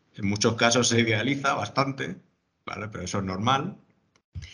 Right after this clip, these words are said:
Y que nos va a servir para interactuar en ese mundo tridimensional con otras personas, con otras empresas. Es decir, lo que vamos a poder es, pues, eh, socializar de otra forma. Vamos a poder interactuar para trabajar tele-,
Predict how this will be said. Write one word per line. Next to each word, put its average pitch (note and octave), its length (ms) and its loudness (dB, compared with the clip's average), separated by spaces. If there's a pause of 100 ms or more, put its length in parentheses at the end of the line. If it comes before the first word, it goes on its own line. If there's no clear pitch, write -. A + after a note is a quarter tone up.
(240)
Y A#2 100 -4
que C#3 160 6
nos C3+ 160 2
va A#2+ 60 6
a A#2+ 40 4
servir B2+ 540 -2
para F#2+ 640 2
interactuar G2 680 -6
en G#2+ 120 -2
ese A2 180 -4
mundo G#2+ 360 0
tridimensional G#2 680 -2
con A#2 100 -2
otras G#2+ 220 -2
personas, B2+ 760 -4 (560)
con E2 140 -8
otras E2+ 240 -2
empresas. C3 800 0 (440)
Es G2 60 -6
decir, G#2 280 -2
lo F2 180 -6
que F#2 60 -8
vamos G2 260 -4
a G#2+ 100 -2
poder G2+ 320 0
es, A2 260 -2
pues, F2+ 360 -4
eh, D#2 840 -10
socializar E2+ 920 0 (140)
de F#2 100 -4
otra F2+ 180 -2
forma. A#2+ 420 0 (600)
Vamos F#2 300 -2
a F#2 80 -2
poder F#2 380 0
interactuar F2+ 800 -2
para F2 460 -4
trabajar A2 580 2
tele-, F2 200 -4